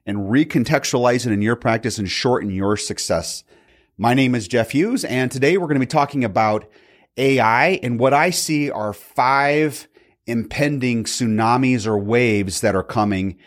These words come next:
to hit the law practice, hit professional practices in general.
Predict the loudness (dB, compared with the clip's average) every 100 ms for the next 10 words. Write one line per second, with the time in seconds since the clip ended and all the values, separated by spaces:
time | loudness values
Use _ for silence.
0 | _ _ -10 0 0 0 _ -8 -4 0
1 | 2 2 2 0 0 -2 0 -2 -8 -6
2 | -6 -4 -2 0 0 -2 -4 0 -2 -2
3 | -8 -2 0 -2 -6 -18 -20 -20 _ -6
4 | -6 0 2 2 0 -4 -10